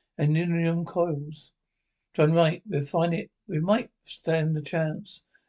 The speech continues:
It means a scavenger hunt. His hands looks towards the interior. Stranger findings, a mo-, distant moan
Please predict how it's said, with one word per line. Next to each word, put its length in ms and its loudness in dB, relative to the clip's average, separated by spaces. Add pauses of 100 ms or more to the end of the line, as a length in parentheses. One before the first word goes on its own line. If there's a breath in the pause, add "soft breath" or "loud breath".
It 40 0
means 220 2
a 60 -2
scavenger 500 -2
hunt. 200 -4 (720)
His 100 -16
hands 340 2
looks 220 -2
towards 260 -6
the 80 -6
interior. 520 -6 (280)
Stranger 380 2
findings, 460 0
a 60 0
mo-, 260 -2 (180)
distant 380 -2
moan 440 0